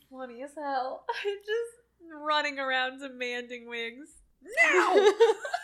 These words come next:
Speaker 1: More curls!
Speaker 2: I know you have them. <laughs>
Speaker 1: If only I had been born, like, just a little earlier, I could have been the curly stand-in for this
Speaker 2: Mm-hmm.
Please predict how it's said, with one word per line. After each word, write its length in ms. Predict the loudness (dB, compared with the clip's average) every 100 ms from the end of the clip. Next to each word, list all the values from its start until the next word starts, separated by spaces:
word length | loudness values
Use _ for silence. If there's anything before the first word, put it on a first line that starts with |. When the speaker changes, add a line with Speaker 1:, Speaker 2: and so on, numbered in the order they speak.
| -8 -10 -10 -12 0
Speaker 1:
More 240 | 6 6
curls! 580 | 8 8 10 8 6 0 -2
Speaker 2:
I 80 | 2
know 160 | 4 6
you 140 | 4
have 300 | 4 8 8
them. 240 | 8 4 2 0
<laughs> 140 | -6
Speaker 1:
If 100 | -8 -6
only 340 | -6 -4 -6
I 100 | -8
had 240 | -6 -8 -10
been 220 | -12 -12
born, 580 | -10 -8 -6 -8 -10 -16 _ _ _
like, 460 | -10 -6 -6 -10 _ _ _
just 260 | -12 -12 -10
a 60 | -12
little 440 | -10 -6 -4 -4
earlier, 460 | -4 -6 -6 -6 -8 0
I 220 | 6 6
could 240 | 4 -6 -8
have 140 | -6
been 200 | -10 -8
the 60 | -12
curly 400 | -6 -6 -6 -10
stand-in 580 | -10 -8 -8 -10 -14 -12
for 80 | -12
this 180 | -8
Speaker 2:
Mm-hmm. 80 | -8